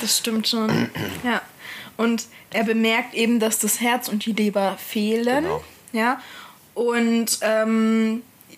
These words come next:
Speaker 1: das ist eigentlich so der Hauptgrund, dass er eben darauf kommt, dass es eine Striege ist.
Speaker 2: Richtig,
Speaker 1: Dass
Speaker 2: weil's,
Speaker 1: dieses Monster eine Striege ist.
Speaker 2: weil's wohl nur ein Monster gibt, das so, wie sagt er so?
Speaker 1: Ich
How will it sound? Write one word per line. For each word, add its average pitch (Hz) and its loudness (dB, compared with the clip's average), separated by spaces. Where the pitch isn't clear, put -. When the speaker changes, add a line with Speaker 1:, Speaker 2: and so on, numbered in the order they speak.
Speaker 1:
das - 0
ist - -2
eigentlich 220 0
so 214 2
der 208 -2
Hauptgrund, 214 0
dass 202 2
er 185 2
eben 196 0
darauf 196 0
kommt, 202 0
dass 196 0
es 196 -2
eine 190 0
Striege 196 0
ist. - -4
Speaker 2:
Richtig, - -2
Speaker 1:
Dass - -10
Speaker 2:
weil's, 90 0
Speaker 1:
dieses 202 0
Monster 196 0
eine 185 -2
Striege 185 -4
ist. - -6
Speaker 2:
weil's - -2
wohl 95 2
nur 98 0
ein 90 0
Monster 90 0
gibt, 85 -4
das 80 0
so, 87 2
wie 104 -2
sagt 107 -2
er 95 0
so? 90 -2
Speaker 1:
Ich - 0